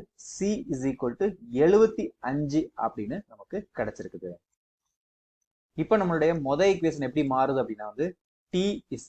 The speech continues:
equal to எழுபத்தஞ்சு பெருக்கல் E பவர் கே டி பிளஸ் இருபத்தி அஞ்சு. ஓகே, இப்ப நம்ம என்ன பண்ண போறோம் அப்படின்னா, K-யினுடைய மதிப்பை கண்டுபிடிக்க போறோம். அதுக்கு எப்படி கண்டுபிடிக்க போறோம் அப்படின்னா, பத்து நிமிடங்களில்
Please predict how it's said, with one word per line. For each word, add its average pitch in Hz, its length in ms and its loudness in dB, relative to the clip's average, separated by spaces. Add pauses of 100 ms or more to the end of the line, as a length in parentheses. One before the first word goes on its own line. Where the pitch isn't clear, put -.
(160)
equal 139 360 -2
to 190 80 0 (680)
எழுபத்தஞ்சு 175 720 2 (300)
பெருக்கல் 123 440 0 (400)
E - 20 2 (200)
பவர் 170 280 4 (460)
கே 131 160 2 (320)
டி 156 100 0 (520)
பிளஸ் 214 240 6 (280)
இருபத்தி 143 400 -2 (300)
அஞ்சு. 92 360 -16 (460)
ஓகே, - 180 -14 (560)
இப்ப 175 180 4
நம்ம 147 200 2
என்ன 147 140 -2
பண்ண 135 180 0
போறோம் 110 160 -4
அப்படின்னா, 110 200 -12 (280)
K-யினுடைய 190 440 8
மதிப்பை 131 260 -2
கண்டுபிடிக்க 113 360 -2
போறோம். 113 180 -4 (140)
அதுக்கு 208 320 4
எப்படி 170 220 2
கண்டுபிடிக்க 135 360 0
போறோம் 120 160 -2
அப்படின்னா, 101 260 -10 (880)
பத்து 233 340 8 (100)
நிமிடங்களில் 185 480 4